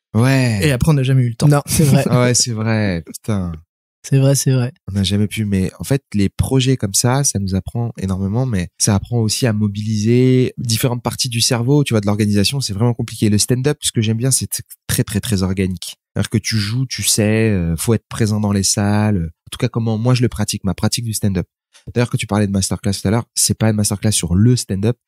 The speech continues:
Speaker 1: c'est vraiment ma pratique personnelle. Vraiment, je peux pas apprendre le stand-up. Il y a tellement de formes différentes que, voilà, je saurais pas.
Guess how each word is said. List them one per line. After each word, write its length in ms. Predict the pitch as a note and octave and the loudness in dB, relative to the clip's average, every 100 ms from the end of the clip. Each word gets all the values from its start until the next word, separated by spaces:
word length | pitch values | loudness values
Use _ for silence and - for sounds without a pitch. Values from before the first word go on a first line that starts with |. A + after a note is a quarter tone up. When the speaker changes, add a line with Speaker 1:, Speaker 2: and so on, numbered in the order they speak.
| _ - | _ -6
Speaker 1:
c'est 120 | - | -4
vraiment 240 | F#2+ G#2+ A2+ | 0 0 0
ma 180 | A#2+ | 0
pratique 340 | - A2 - A2 | -2 -2 -4 -4
personnelle. 480 | G#2+ - G#2 F#2 D#2+ - | -4 -2 -2 -4 -6 -6
Vraiment, 240 | F2+ G2+ | -2 0
je 80 | G#2 | 0
peux 100 | - | -2
pas 140 | F#2+ A2 | 0 0
apprendre 240 | - G2+ | 0 -2
le 60 | G2 | -2
stand-up. 320 | - G#2 G2+ | -2 -2 -2
Il 40 | F2 | -4
y 20 | |
a 40 | |
tellement 260 | - G#2 G#2+ | -4 -4 -4
de 60 | G2+ | -6
formes 320 | - G#2 G#2 | -4 -4 -4
différentes 520 | G2 - F#2+ G#2 A#2 | -6 -4 -2 -2 -6
que, 120 | - | -6
voilà, 300 | F2 F#2 G2 | -6 -2 -2
je 140 | E2+ E2 | -4 -8
saurais 280 | - F2 | -6 -4
pas. 100 | F#2+ | -4